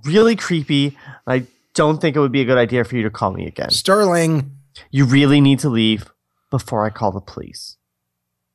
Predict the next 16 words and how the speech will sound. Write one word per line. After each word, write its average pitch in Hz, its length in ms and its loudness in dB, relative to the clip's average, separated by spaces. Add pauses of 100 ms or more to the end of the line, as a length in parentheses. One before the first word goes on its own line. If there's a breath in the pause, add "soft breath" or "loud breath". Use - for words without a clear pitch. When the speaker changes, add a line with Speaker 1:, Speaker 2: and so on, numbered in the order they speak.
(440)
Speaker 1:
Nikon 131 320 0
looks 127 180 -2
about 117 240 0
to 120 80 -6
say 117 220 -2
something, 104 360 -4
but 104 120 0
instead 117 440 0 (300 loud breath)
just - 240 -8
picks - 260 -6
up 120 140 -2
his 107 160 -4
things 95 320 -2
and 90 120 -4
walks 87 280 -4
out. - 380 -10